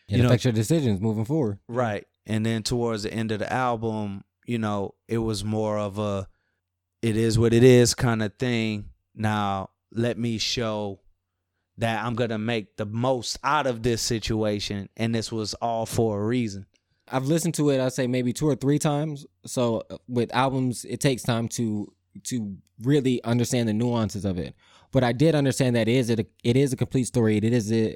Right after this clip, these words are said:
Speaker 1: it is a conceptual album of, like you said, that realization and then coming to a, a resolution of that understanding of that disconnect. And I did feel, to, especially towards the end, that it was more motivational. It did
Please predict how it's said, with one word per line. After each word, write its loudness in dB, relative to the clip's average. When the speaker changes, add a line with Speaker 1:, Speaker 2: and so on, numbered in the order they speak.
Speaker 1:
it 2
is 4
a 4
conceptual 0
album -2
of, 2
like 0
you -4
said, 2
that 2
realization 0
and 0
then 2
coming 2
to 0
a, -2
a 0
resolution -2
of -4
that -4
understanding -2
of -4
that -2
disconnect. -6
And 0
I 0
did 2
feel, 0
to, -6
especially -2
towards 0
the -4
end, 0
that 2
it 4
was 2
more -2
motivational. 0
It -4
did -2